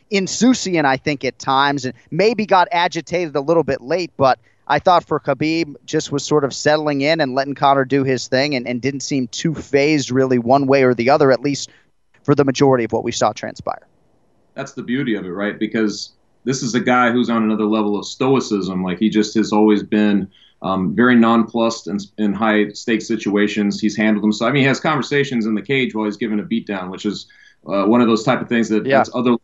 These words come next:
Speaker 2: level poise, you know what I mean? And, and really kind of cold and unnerving when it comes down to it. And, um, I thought he handled himself just fine. He did get a little riled toward the end, um, you know, because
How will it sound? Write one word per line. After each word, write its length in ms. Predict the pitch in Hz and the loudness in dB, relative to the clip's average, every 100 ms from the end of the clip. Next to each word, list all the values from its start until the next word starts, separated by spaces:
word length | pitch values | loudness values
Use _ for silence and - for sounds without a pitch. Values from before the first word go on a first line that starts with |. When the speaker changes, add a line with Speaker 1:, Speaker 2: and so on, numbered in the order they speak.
| - | -6
Speaker 2:
level 120 | 104 | -8
poise, 440 | - 110 92 85 107 | 0 0 0 -2 2
you 80 | |
know 80 | 107 | 2
what 80 | 104 | 4
I 40 | |
mean? 180 | 104 107 | 2 2
And, 140 | 101 98 | 0 -2
and 200 | 117 107 | 2 2
really 260 | 151 190 135 | 4 2 0
kind 200 | 151 120 | -2 -2
of 80 | |
cold 300 | - 143 143 | -2 -2 0
and 100 | 120 | -2
unnerving 560 | 110 101 110 151 113 98 | -2 0 0 0 -2 -4
when 80 | 95 | -8
it 100 | 87 | -6
comes 220 | 101 87 | -4 -2
down 240 | 104 104 98 | -2 -2 -2
to 140 | 95 | -4
it. 100 | 90 - _ _ _ _ - | -6 -10 _ _ _ _ -2
And, 300 | 104 110 113 | 2 4 4
um, 400 | 110 110 107 107 | 4 4 2 -2
I 120 | 131 | -4
thought 280 | 180 226 208 | -2 -2 -2
he 80 | 175 | -2
handled 260 | 170 165 147 | -4 -4 -6
himself 380 | 139 151 139 | -6 -6 -6
just 200 | 135 123 | -8 -8
fine. 200 | 139 135 | -4 -2
He 60 | 117 | -2
did 180 | 107 160 | -2 -2
get 100 | 220 | -2
a 60 | |
little 200 | 185 165 | -2 -2
riled 520 | 127 120 127 127 110 - _ | 0 0 2 0 -4 -10 _
toward 380 | - 156 165 131 | -12 -6 -6 -2
the 120 | 113 | -2
end, 380 | 104 104 104 101 | 0 0 -4 -4
um, 440 | 104 104 104 104 110 | -2 0 0 0 -2
you 160 | 127 | -2
know, 160 | 107 98 | 0 -2
because 600 | 113 117 127 110 - | -2 0 0 -2 -6